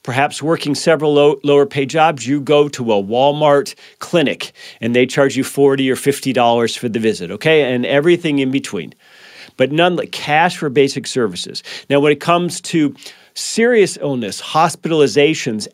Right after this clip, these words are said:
accidents, the kind of things that we can apply risk measures against and that we can insure against because we can get statistics about how likely they are to happen. The market would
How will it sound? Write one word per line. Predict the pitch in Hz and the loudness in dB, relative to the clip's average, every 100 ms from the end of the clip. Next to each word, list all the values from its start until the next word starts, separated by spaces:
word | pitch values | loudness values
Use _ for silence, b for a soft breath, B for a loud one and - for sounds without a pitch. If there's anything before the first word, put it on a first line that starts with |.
| - | -2
accidents, | 156 190 - 151 104 76 - - B B | 0 0 -4 -6 -6 -6 -12 -16 B B
the | - | -4
kind | - 294 | 0 0
of | 285 | 0
things | 277 285 226 | 0 0 0
that | 202 170 | 0 0
we | 196 | 0
can | 214 196 | 0 -2
apply | 160 - - 190 185 180 175 B B B | -2 -4 0 4 4 4 0 B B B
risk | 135 208 208 - | 0 0 0 -6
measures | 143 131 123 117 104 | -2 0 -2 -4 -6
against | 107 117 104 131 | -4 -2 -2 0
and | |
that | 135 156 | 0 2
we | 196 | 2
can | 185 | 0
insure | 151 139 - 311 | -2 -2 -2 2
against | 247 131 120 - | 2 2 -2 -4
because | 165 180 139 | -6 -4 -2
we | 180 | -2
can | 208 | -2
get | 185 165 | -2 -2
statistics | - 139 - 240 277 - 107 - - - B B B | -2 -4 -2 -2 -2 -2 -4 -4 -12 -12 B B B
about | - 156 | 0 0
how | 147 160 | 2 2
likely | 165 160 151 143 | 2 0 -2 0
they | 139 | 2
are | 135 | 2
to | 135 | 0
happen. | 196 - 113 - B B B B B B B - | 0 0 -4 -8 B B B B B B B -20
The | 285 131 131 | -20 -6 -4
market | 117 151 190 208 226 170 | 0 2 2 2 -2 -2
would | 160 156 | -4 -4